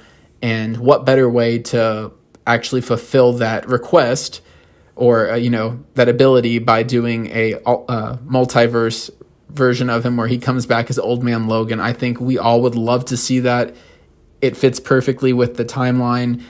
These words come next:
now that they're gonna have X-Men in there, and Ryan Reynolds has been confirmed canon as Deadpool in, uh, the M C U, so he will, you know, enter that. There's no way they're not gonna have the two of them having some banter, which would just make my day. So,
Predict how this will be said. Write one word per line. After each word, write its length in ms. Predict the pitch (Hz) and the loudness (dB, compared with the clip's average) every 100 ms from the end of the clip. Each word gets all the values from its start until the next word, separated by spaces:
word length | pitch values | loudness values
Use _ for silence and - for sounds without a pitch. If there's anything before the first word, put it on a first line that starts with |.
| - | -10
now 140 | 127 123 | -4 0
that 180 | 123 123 | 0 0
they're 120 | 123 | 2
gonna 160 | 127 | 2
have 120 | 123 117 | 0 0
X-Men 380 | 120 - 131 | -2 -2 -2
in 160 | 123 120 | 0 0
there, 200 | 120 120 | 0 0
and 220 | 120 117 | -2 0
Ryan 280 | 127 135 131 | 2 4 2
Reynolds 360 | 131 127 123 - | 2 0 -2 -2
has 300 | 127 127 123 | 0 0 -2
been 200 | 127 127 | -4 -2
confirmed 640 | 123 120 127 123 120 117 | -4 -2 2 2 2 -4
canon 380 | - 123 123 120 | -4 -4 -2 -4
as 180 | 117 113 | -6 -2
Deadpool 680 | 123 120 - 123 117 104 | -2 -2 -4 -2 -2 -6
in, 360 | - 123 113 117 - _ _ - | -4 -4 -4 -8 -14 _ _ -6
uh, 160 | 113 107 | -4 -4
the 100 | 113 | -2
M 120 | 120 | -4
C 180 | 120 120 | -2 -2
U, 300 | 120 127 120 | 2 2 2
so 160 | 120 | 0
he 140 | 113 120 | 0 0
will, 520 | 120 123 117 110 - _ _ | 2 4 2 0 -10 _ _
you 120 | 131 | -6
know, 160 | 117 110 | -6 -4
enter 340 | 131 131 127 | -4 -2 0
that. 340 | 117 120 131 - - _ _ _ | 0 0 -2 -8 -20 _ _ _
There's 200 | 147 135 | 0 2
no 200 | 139 143 | 4 6
way 180 | 139 131 | 6 6
they're 120 | 131 | 4
not 200 | 127 123 | 2 0
gonna 120 | 123 123 | 0 -2
have 160 | 123 | -2
the 100 | 120 | -2
two 180 | 117 131 | -2 -2
of 60 | 120 | -2
them 120 | 113 | -2
having 280 | 120 117 117 | -4 -4 -2
some 280 | - 120 | 0 0
banter, 440 | 120 117 113 127 117 | 0 -2 -4 -4 -4
which 360 | 113 107 - - | -4 -6 -10 -6
would 140 | 123 | -4
just 200 | 117 110 | -2 -4
make 220 | 117 120 120 | -2 -2 -2
my 100 | 117 | -4
day. 320 | 104 - 120 | -4 -8 -16
So, 440 | - 120 110 117 | -4 0 0 -4